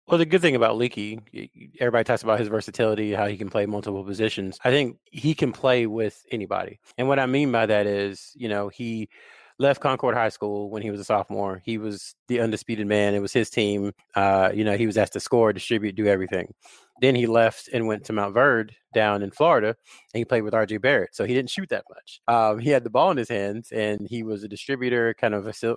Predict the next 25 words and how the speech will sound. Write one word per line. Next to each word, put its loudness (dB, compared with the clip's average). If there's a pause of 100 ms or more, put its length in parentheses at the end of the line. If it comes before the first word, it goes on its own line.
(120)
facilitator, 2 (240)
kind 0
of -8
the 0
high 2
basketball 0
I 0
Q -8
guy, 0 (400)
um, -4
when -6
he -6
was -10
there. 4
And -4
then 0
he -8 (120)
left 0
and -6
came -2
back -2
home 2 (340)
to -8
Cox -2
Mill, 4